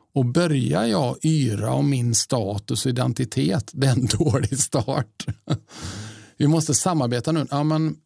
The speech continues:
i min identitet så kan inte jag hjälpa dig. Du ska hjälpa mig för min status, bla, bla, bla." Nej, nej, nej, nej, nej. Medeltiden, den är borta. Eh, och det, jag, jag hör ett helt annat tonläge bland ungdomarna idag. Det är jättebra.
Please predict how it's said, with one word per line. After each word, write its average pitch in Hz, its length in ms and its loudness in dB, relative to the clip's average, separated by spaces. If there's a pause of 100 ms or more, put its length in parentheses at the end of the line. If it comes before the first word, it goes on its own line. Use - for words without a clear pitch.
(160)
i 139 80 0
min 160 260 2
identitet 160 800 -2
så 135 140 -2
kan 143 140 -2
inte 143 160 -2
jag 123 120 0
hjälpa 123 420 -2
dig. 117 240 0
Du 123 120 -4
ska 135 200 -2
hjälpa 131 380 -2
mig 117 280 -2
för 127 180 -2
min 131 220 2
status, 120 580 -2
bla, 123 200 0
bla, 110 180 -2
bla." 104 260 -4 (140)
Nej, 139 180 0
nej, 131 120 2
nej, 113 120 0
nej, 107 120 -2
nej. 104 220 -8
Medeltiden, 127 840 0
den 123 160 2
är 120 40 0
borta. 113 400 -4 (1500)
Eh, 110 460 -2
och 139 140 2
det, 151 160 0
jag, 139 180 2 (100)
jag 139 100 0
hör 135 300 4
ett 135 140 -4
helt 165 360 -2
annat 143 220 0
tonläge 120 480 0
bland 123 200 0
ungdomarna 113 560 0
idag. 113 240 -4 (1300)
Det 135 60 0
är 127 40 2
jättebra. 110 580 -2